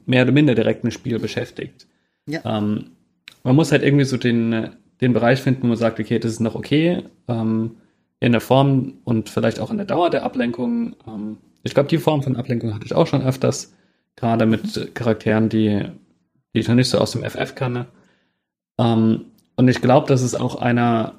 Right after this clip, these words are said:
Speaker 1: Art von Ablenkung, die besonders in Kämpfen besonders stark ist, ähm, wenn die anderen dran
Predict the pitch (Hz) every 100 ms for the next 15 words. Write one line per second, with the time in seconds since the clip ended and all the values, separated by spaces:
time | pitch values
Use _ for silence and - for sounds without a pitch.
0 | _ _ 135 160 143 143 - 131 127 123
1 | 120 120 117 113 110 110 - 110 120 127
2 | 110 113 131 175 180 196 220 247 233 -
3 | 165 170 165 - 165 165 - 190 - -
4 | - 113 113 113 117 117 123 123 113 127
5 | 147 156 156